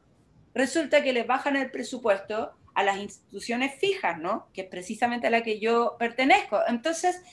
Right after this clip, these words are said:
es como que sacan el presupuesto al Centro de Extensión Artística de la Universidad de Chile, de la cual dependen el Ballet Nacional, la Orquesta Sinfónica, la Camerata Vocal.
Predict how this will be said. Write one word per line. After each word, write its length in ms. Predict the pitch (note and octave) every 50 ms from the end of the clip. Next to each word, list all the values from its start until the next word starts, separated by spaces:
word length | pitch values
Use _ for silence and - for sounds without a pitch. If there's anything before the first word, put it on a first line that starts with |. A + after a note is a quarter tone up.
| - - _ _
es 140 | - D4 -
como 340 | - E4 D4+ D#4 D4+ D4
que 380 | A#3+ C#4+ C#4 B3+ - - - _ _ _ _ _
sacan 500 | - - - A4 B4 A#4+ G#4+ F#4 E4+ D#4
el 160 | D4+ D4+ D4
presupuesto 1080 | - C#4+ C#4+ C#4+ - C#4+ C#4+ - C4 A#3+ A#3+ A#3+ - - _ B3 A#3+ B3 - - - _ _
al 140 | - E3+ E3
Centro 260 | - A3+ A3+ A3+ A#3+
de 40 | A#3
Extensión 340 | A3+ G#3+ F#3+ F3 - A3 G#3+
Artística 460 | - C#4+ - C4 C4 - B3+ A#3 A3
de 80 | G3+
la 60 | F#3+ F3+
Universidad 400 | F3+ F3 F3 F3 F3 - G3+ G3
de 140 | F#3 F#3 F#3
Chile, 520 | - D4 D4 D4+ B3 G3 F3 E3 - - _ _
de 100 | G3 G3
la 200 | F#3 F3 F3 -
cual 420 | G#3+ A#3 A3+ G#3 F#3 E3+ - - -
dependen 580 | F#3+ F#3+ - G#3 G3+ F#3+ F3 D#3 D#3 D3+ D3 _
el 160 | - F3 F3 E3+
Ballet 260 | E3+ E3+ F3+ G#3 A#3
Nacional, 640 | B3+ C4 C4 - C#4 C4 C#4 C#4 B3 G3+ - - _
la 140 | - - D#3
Orquesta 420 | D#3+ E3+ - - A#3+ B3+ - C4+ C4
Sinfónica, 760 | C4 C4 B3 A#3 - - D4+ C#4+ A3+ F3 E3 - - - - -
la 160 | - F3 F3
Camerata 560 | - D#3 D#3+ E3 D#3 D3+ E3 G3 - B3+ C4 C#4
Vocal. 420 | C4+ C#4+ C#4+ - E4+ D#4+ E4+ F#4+